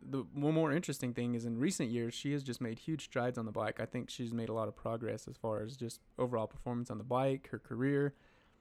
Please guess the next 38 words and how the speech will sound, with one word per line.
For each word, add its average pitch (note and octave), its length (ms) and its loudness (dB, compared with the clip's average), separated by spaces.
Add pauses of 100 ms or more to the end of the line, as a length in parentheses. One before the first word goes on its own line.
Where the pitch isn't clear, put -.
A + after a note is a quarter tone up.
(320)
So C3+ 200 6
really E3 260 10
stoked C3+ 280 2
to B2 60 -4
see C3+ 140 -2
where B2 120 2
she A#2+ 120 -8
goes, A2+ 420 -2 (140)
but A#2+ 280 0 (680)
you'll G3+ 160 8
tell D#3 220 6
by D3+ 100 8
her C3 80 8
personality, B2+ 680 2
she's B2+ 260 -4
not C3 260 2 (140)
really C3 320 4
worried A#2+ 340 2
about B2+ 240 4
where C3+ 120 4
her C#3 140 2
riding C3+ 240 4
career C#3+ 220 0
goes. D#3 300 2 (840)
Just, - 320 0 (100)
she's C3 260 -2
just C3 200 0
super B2 200 -2
stoked A#2 340 -2
on A2+ 100 -4
life. A#2 280 -4
She C3+ 100 -4
has A#2 80 -4
a B2 40 -2
lot A#2+ 160 2
of A#2 60 0
energy, A#2+ 640 -4
and, A2+ 460 -6